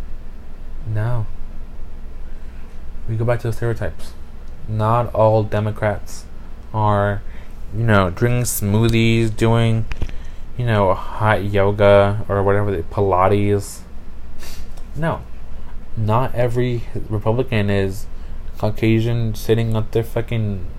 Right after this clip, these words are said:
you know, out of their fucking trailer park with a gun ready to shoot,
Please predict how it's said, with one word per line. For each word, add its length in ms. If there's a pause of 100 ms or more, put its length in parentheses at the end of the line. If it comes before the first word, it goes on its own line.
(880)
you 60
know, 420 (1080)
out 120
of 60
their 80
fucking 220
trailer 280
park 240
with 160
a 20
gun 300
ready 200
to 60
shoot, 240